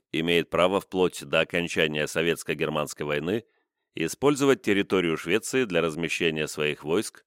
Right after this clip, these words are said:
и для ведения с территории Швеции боевых действий против Германии и ее союзников. Железнодорожная и другая транспортная инфраструктура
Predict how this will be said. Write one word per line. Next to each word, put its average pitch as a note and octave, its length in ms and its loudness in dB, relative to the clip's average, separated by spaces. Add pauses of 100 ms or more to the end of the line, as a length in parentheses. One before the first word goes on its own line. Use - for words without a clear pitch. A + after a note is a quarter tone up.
(340)
и B2+ 120 2
для C#3+ 140 0
ведения A#2 480 2
с - 60 -8
территории E2+ 500 0
Швеции G#2 500 -2
боевых D#2 460 -2
действий D#2+ 400 -4
против D2+ 340 -8
Германии D2+ 640 -4 (260)
и C#2+ 80 -6
ее D#2 340 0
союзников. D2 800 -4 (840)
Железнодорожная B2+ 1040 2
и - 160 -4
другая F#2+ 420 2
транспортная E2+ 640 -2
инфраструктура G2 840 0